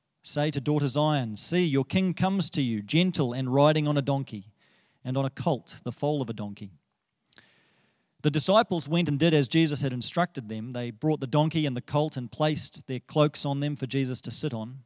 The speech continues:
A very large crowd spread their cloaks on the road, while others cut branches from the trees and spread them on the road. The crowds that went ahead of them and those that followed shouted,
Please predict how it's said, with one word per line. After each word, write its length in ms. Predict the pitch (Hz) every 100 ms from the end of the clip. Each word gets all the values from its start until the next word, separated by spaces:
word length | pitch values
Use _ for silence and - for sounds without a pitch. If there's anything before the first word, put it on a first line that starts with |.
| _ _ _ _ _ _ _ -
A 40 |
very 200 | 139 170
large 500 | 151 160 160 160 139
crowd 380 | - 160 156 147
spread 340 | - - 165
their 120 | 143 139
cloaks 340 | - 160 -
on 80 | 147
the 80 | 139
road, 320 | 147 156 160
while 160 | 139
others 260 | 143 147 135
cut 220 | - 139
branches 400 | 147 156 160 147
from 140 | - 131
the 80 |
trees 400 | 120 151 160 175
and 100 | 135
spread 300 | 123 - 147
them 100 | 135
on 80 | 135
the 80 | 135
road. 360 | 170 143 104 101 _ - _ -
The 60 | 143
crowds 360 | 165 175 175
that 80 | 165
went 180 | 160 143
ahead 220 | 131 190
of 120 | 175
them 140 | 131 131
and 120 | 135
those 220 | 147 147
that 120 | 127
followed 640 | - - 165 135 110 104 95
shouted, 560 | - 143 135 135 110